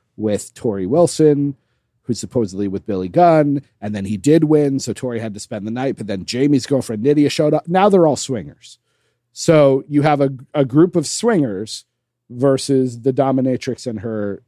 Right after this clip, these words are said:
her subs who just need gimp masks.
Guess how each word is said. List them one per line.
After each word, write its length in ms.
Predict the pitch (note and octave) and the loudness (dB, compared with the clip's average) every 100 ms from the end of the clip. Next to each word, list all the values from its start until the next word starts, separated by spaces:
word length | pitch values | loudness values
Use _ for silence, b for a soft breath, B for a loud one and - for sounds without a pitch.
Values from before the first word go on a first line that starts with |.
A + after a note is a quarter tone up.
| _ | _
her 140 | - A2 | -12 -10
subs 600 | - B2 G2+ F#2 - - _ _ _ | -8 -6 -8 -10 -16 -20 _ _ _
who 400 | C3 A2 - - - | 2 2 0 -10 -4
just 240 | C#3+ C3+ | 0 2
need 300 | C3+ A#2 G#2 | 4 2 0
gimp 240 | C3 C3 - | -2 -2 -4
masks. 580 | E2 C#2+ - - - | -10 -10 -10 -14 -18